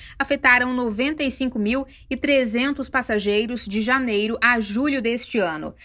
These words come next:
No mesmo período, outros duzentos e vinte e seis mil e quatrocentos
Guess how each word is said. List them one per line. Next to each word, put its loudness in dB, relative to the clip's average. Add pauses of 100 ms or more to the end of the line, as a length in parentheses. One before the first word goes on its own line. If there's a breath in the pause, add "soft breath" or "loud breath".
(160 loud breath)
No -2
mesmo 2
período, 0 (240 loud breath)
outros 0
duzentos 0
e 0
vinte -4
e -8
seis -2
mil -2
e -4
quatrocentos -2